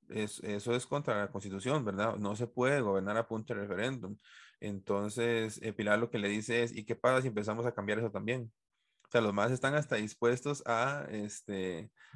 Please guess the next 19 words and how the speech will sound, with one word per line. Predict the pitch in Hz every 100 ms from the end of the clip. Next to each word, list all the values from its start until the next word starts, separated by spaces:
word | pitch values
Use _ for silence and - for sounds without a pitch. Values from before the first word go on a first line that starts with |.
| -
a | -
cambiar | 131 107 110
la | 135
constitución | 143 143 120 113 117
política | 135 131 143 139
con | 107
tal | 101 107
de | 110 127
que | 117
sea, | 110 110 131
o | _ - -
sea, | 165
imagínense, | 147 131 160 175 190
lo, | -
me, | 123 135 135
me | 139
hace | 139
demasiada | 160 123 131 135
gracia, | 139 139 147